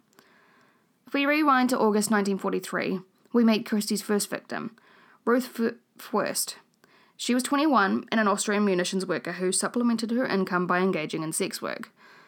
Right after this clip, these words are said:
Christie claimed that he had met her while she had been at a snack bar in Ladbroke Grove, looking for clients. According to statements that Christie made, he invited her to his home on August twenty-fourth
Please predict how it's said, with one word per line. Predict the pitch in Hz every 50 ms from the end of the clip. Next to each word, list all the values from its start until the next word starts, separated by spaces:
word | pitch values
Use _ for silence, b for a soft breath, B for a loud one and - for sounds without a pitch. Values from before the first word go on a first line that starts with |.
| B B B B _
Christie | - - 269 254 - 285
claimed | 254 - 254 240 240 233 220
that | 220 - -
he | - 220 226
had | 220 208
met | 220 233 240 220 -
her | - 185 165 165 165
while | - 180 185 185
she | 175 - 190
had | 185 190
been | 185 185 175
at | 156 180
a | 180
snack | - - 208 - - - -
bar | - 151 147 127 - -
in | 170 170 170 - - - -
Ladbroke | 202 208 196 175 180 160 -
Grove, | - 180 170 147 - 107 - - B B B B B B B B
looking | - 208 214 214 208
for | - 202
clients. | - 214 226 120 107 - - - - - - - - _ _ _ _ _ b b b b b b b b b b -
According | 233 233 - 277 277 311
to | 294 294
statements | - 269 226 - 165 233 226
that | - -
Christie | - 220 220 - 247 247
made, | 220 196 175 170 175 185
he | 196 202
invited | 208 208 196 208 208 208 214 233
her | 240 240 226 226
to | 233 247
his | 233 233 226
home | - 190 180 180 180
on | 180 170
August | - 185 208 180 180 190 -
twenty-fourth | - 202 196 202 220 214 214 - 175 165 175 - - -